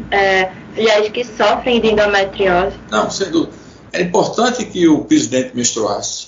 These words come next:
Speaker 2: entendeu? É, é, não sei se, acho que Dilma já não menstruava mais, porque já tava na, talvez na menopausa.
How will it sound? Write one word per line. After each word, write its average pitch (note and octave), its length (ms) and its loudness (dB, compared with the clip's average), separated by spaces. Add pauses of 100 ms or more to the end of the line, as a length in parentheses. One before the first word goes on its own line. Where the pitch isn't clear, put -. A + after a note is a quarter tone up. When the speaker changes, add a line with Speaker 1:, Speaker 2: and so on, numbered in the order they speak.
Speaker 2:
entendeu? A#2+ 380 -6 (180)
É, - 380 -4
é, B2+ 60 4
não C3 120 0
sei D3+ 240 2
se, D3 480 -4
acho - 180 -4
que - 80 0
Dilma D3 340 0
já C3+ 200 2
não C#3 80 -2
menstruava B2 520 0
mais, G#2+ 280 2
porque - 180 -8
já A2 200 -2
tava A#2 280 0
na, A2+ 320 -4
talvez A2+ 260 -2
na A#2+ 80 0
menopausa. - 680 0